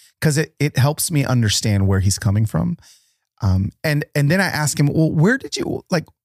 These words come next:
how did you get there?" And th-, I mean, that, that's a great question to ask as well, because a lot of times people, be-, most of the time people believe what they believe because of a true experience that they've had in their life.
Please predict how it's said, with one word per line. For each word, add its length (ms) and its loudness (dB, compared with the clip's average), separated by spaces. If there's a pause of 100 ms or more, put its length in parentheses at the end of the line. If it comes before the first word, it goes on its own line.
(520)
how 160 -2
did 160 -4
you 80 0
get 320 -4
there?" 340 -8 (1600)
And 280 2 (140)
th-, 80 0
I 40 0
mean, 120 4
that, 260 -2
that's 240 -2
a 60 2
great 340 0 (140)
question 400 0
to 120 -2
ask 280 -4
as 140 0
well, 160 2
because 360 -2 (540)
a 80 0
lot 240 0
of 80 -4
times 240 0
people, 240 0
be-, 180 2 (120)
most 320 2
of 60 -8
the 40 -6
time 140 2
people 200 2
believe 300 4
what 140 2
they 80 2
believe 320 2
because 260 2
of 80 -2
a 80 0
true 640 2
experience 640 0
that 100 -2
they've 80 -2
had 240 2
in 60 0
their 120 0
life. 360 -4